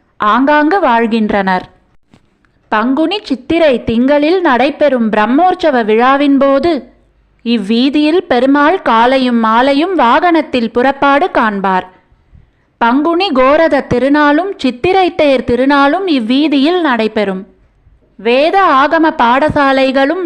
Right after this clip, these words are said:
நாலாயிர திவ்ய பிரபந்தம் கற்பிக்கும் பள்ளிகளும் இவ்வீதியில் உள்ளன. இவ்வீதியில் மாதுவரின் மடம் ஒன்று உள்ளது. இதற்கு முழுப்பாகல் மடம் என்று பெயர். இம்மடத்தில்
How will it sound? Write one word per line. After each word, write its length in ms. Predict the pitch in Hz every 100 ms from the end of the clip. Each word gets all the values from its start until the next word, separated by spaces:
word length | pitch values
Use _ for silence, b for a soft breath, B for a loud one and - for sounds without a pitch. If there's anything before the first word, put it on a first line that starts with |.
| 240
நாலாயிர 480 | 214 262 359 359 311 247
திவ்ய 280 | 233 214 330 339
பிரபந்தம் 520 | 277 247 233 220 190 b b _ 226
கற்பிக்கும் 600 | 226 - 349 349 277 226
பள்ளிகளும் 580 | 226 220 285 285 277 339 381
இவ்வீதியில் 600 | 254 220 254 277 262 330 370 262
உள்ளன. 300 | 214 196 190 185 - _ _ _ _ _ _ _ _
இவ்வீதியில் 880 | 233 247 196 208 220 262 294 294 370 330
மாதுவரின் 640 | 220 214 247 302 285 226 208
மடம் 280 | 196 269 381 339
ஒன்று 240 | 277 247 339
உள்ளது. 460 | 254 202 190 185 180 - _ _ _ _ -
இதற்கு 500 | 247 311 311 - 392 302
முழுப்பாகல் 720 | 247 277 294 285 269 320 359 247
மடம் 260 | 220 294 294
என்று 180 | 240 233 349 254
பெயர். 320 | 196 190 180 - _ _ _ _ -
இம்மடத்தில் 720 | 214 220 220 220 294 - 370